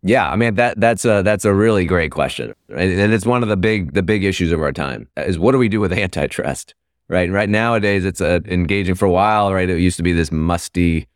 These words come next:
topic that only, that was only the few people in Wall Street who were dealing with. Now it's really an issue that's front and center,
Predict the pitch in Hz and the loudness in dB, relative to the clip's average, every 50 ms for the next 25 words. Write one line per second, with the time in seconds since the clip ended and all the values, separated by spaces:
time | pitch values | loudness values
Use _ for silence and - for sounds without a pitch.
0 | _ _ _ - 82 80 78 - 87 85 76 73 85 85 82 82 82 85 85 82 | _ _ _ -2 -2 -2 0 0 -2 -2 0 0 0 0 2 2 0 0 0 0
1 | 82 82 82 73 85 78 64 78 78 85 87 87 85 82 82 82 80 78 76 - | 0 0 0 0 -2 -2 -2 -2 -2 0 0 2 2 0 0 -2 -2 -4 -4 -4
2 | - 92 90 85 - 95 87 78 82 85 82 80 80 80 82 85 85 85 - - | -2 0 0 0 0 0 -2 0 0 -2 -2 0 0 2 2 2 2 0 -2 -2
3 | 90 85 82 82 82 78 73 80 78 73 71 71 73 73 73 - 92 110 123 139 | -2 0 0 0 -2 -2 -2 -2 -2 -2 -4 -4 -6 -6 -2 -2 -2 0 0 0
4 | 147 135 117 - 104 117 135 151 151 127 107 104 113 117 - 101 92 90 - - | 0 -2 -2 0 0 0 2 2 2 2 2 0 -2 0 0 0 0 0 0 -2
5 | 113 104 90 90 - - 123 113 90 85 85 82 | -2 -2 0 -2 0 0 -2 0 0 -2 -2 -4